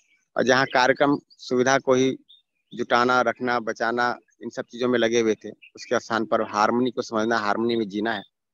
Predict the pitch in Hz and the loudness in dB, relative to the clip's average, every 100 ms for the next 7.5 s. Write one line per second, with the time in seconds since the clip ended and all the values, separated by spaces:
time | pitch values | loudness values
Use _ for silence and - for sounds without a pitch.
0 | _ _ _ _ - - 110 110 107 - | _ _ _ _ -20 -4 0 0 -2 -2
1 | 101 104 117 110 107 107 98 107 - 92 | -2 0 -2 -2 -2 0 0 0 0 0
2 | 95 - _ _ _ _ _ _ _ - | 0 -6 _ _ _ _ _ _ _ -2
3 | 139 165 160 175 - 180 - 170 180 135 | 4 4 6 2 2 -4 0 2 2 2
4 | 156 - 160 170 180 - 127 131 135 139 | 0 2 4 4 0 -6 -6 -4 -6 -2
5 | 127 127 160 156 180 180 180 - _ 120 | -2 -2 -4 -4 -2 0 -2 -2 _ -2
6 | 120 131 - 135 - 131 - 135 135 190 | 0 0 -2 -8 -2 -4 -2 -6 -6 -8
7 | _ _ _ - 117 | _ _ _ -16 -14